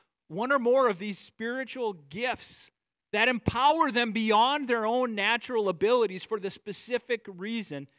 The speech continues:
that they would use them to build up the church, to serve one another, to love one another. And so notice that it's, it's not, he doesn't gift us so that we can build ourselves up, so that we can l-, build up our own platform and, and boast about our own abilities.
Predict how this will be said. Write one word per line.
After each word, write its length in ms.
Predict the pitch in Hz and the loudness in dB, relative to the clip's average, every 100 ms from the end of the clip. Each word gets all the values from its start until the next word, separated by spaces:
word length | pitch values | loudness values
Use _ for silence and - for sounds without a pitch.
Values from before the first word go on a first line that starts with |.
| _ _ - | _ _ -8
that 120 | 196 | -4
they 100 | 214 | -2
would 180 | 196 196 | -2 -4
use 300 | 165 233 190 | -6 -6 -6
them 160 | 151 160 | -8 -8
to 140 | 170 | -12
build 320 | 127 143 156 | -8 -6 -6
up 160 | 151 - | -10 -12
the 60 | |
church, 500 | 131 170 147 _ _ _ _ _ _ _ | -18 -18 -20 _ _ _ _ _ _ _
to 60 | 160 | -18
serve 320 | - 208 196 | -10 -8 -8
one 160 | 160 98 | -10 -14
another, 240 | 101 98 | -18 -14
to 100 | 170 | -10
love 480 | 160 190 208 196 - _ _ _ 131 | -8 -4 -4 -4 -10 _ _ _ -10
one 180 | 135 | -8
another. 260 | 123 101 90 _ _ _ _ _ _ | -8 -14 -20 _ _ _ _ _ _
And 100 | 190 | -6
so 120 | 254 240 | -2 0
notice 400 | 269 330 294 - | 2 2 0 0
that 240 | 208 214 | 0 2
it's, 240 | 208 - - _ | -2 -6 -20 _
it's 220 | 180 - | -2 -2
not, 560 | 208 208 196 208 269 277 | -6 -4 0 2 2 -2
he 100 | 196 | -4
doesn't 360 | 233 254 196 139 | -6 -4 -8 -6
gift 380 | 214 285 - 175 | -2 -2 -2 -6
us 380 | 180 - - - _ _ _ - | -6 -6 -10 -20 _ _ _ -2
so 100 | 196 | 0
that 160 | 220 | 0
we 140 | 202 226 | -2 -2
can 180 | 226 202 | -2 2
build 220 | 220 240 | 4 4
ourselves 420 | 226 294 302 196 | 2 2 0 -2
up, 160 | 151 - _ _ _ - | -10 -12 _ _ _ -2
so 100 | 208 | 0
that 80 | 233 | 2
we 80 | |
can 280 | 247 233 190 - - | 0 -2 -4 -10 -10
l-, 120 | 165 | -8
build 400 | 170 143 233 262 | -8 4 4 4
up 120 | 247 | 2
our 160 | 220 220 | 2 4
own 220 | 254 254 | 2 0
platform 640 | 202 247 277 233 220 185 180 | -2 2 2 2 -2 -2 -2
and, 160 | 175 | -6
and 300 | 190 185 156 | -6 -8 -4
boast 380 | 214 262 277 - | 0 0 0 -4
about 260 | 196 196 220 | 0 2 2
our 160 | 214 | 0
own 220 | 226 247 240 | 0 -2 -4
abilities. 720 | 208 285 269 170 107 - | 0 0 0 -6 -12 -20